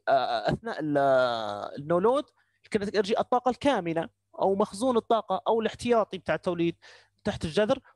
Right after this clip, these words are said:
مضروب في ال فيفتي هرتز حيعطينا الفريكونسي الجديد. هذا قبل اي جفرنر اكشن. مع الجفرنر اكشن اكيد حيرجعها الى وضعها الطبيعي. تمام؟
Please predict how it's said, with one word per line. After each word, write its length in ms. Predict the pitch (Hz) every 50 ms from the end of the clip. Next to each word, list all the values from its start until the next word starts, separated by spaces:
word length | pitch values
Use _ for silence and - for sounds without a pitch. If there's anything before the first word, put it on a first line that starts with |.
| - -
مضروب 180 | 185 247 233
في 60 | -
ال 120 | 196 165 175
فيفتي 300 | - 233 - - - 190
هرتز 340 | 208 214 208 - 208 - -
حيعطينا 580 | - 196 180 175 - 202 190 185 185 180 -
الفريكونسي 640 | 147 160 - - 160 - - 185 180 - - 175 156
الجديد. 400 | 151 143 151 139 147 127 - _ _ - - - _ -
هذا 340 | 247 285 - 320 370 370 349 _ _ _ - -
قبل 240 | 311 269 311 269 - 277
اي 180 | 339 359 339
جفرنر 480 | 247 262 302 247 262 233 233 - - 175
اكشن. 280 | - - - 147 - _ _ _ _ _ -
مع 180 | 247 311 330
الجفرنر 500 | 339 233 330 339 285 269 240 247 226 -
اكشن 300 | 247 - - - 320 320 - -
اكيد 260 | 196 - 269 262 220
حيرجعها 500 | - - 185 190 202 190 170 - 165 175
الى 200 | - 170 151 139
وضعها 380 | 135 160 151 139 160 190 202 - 226
الطبيعي. 580 | - - - 202 147 117 104 95 104 92 - _ _ _ _ _ _ _ _ _ _ _ _ _ _ _ _ _ -
تمام؟ 220 | - 196 269 247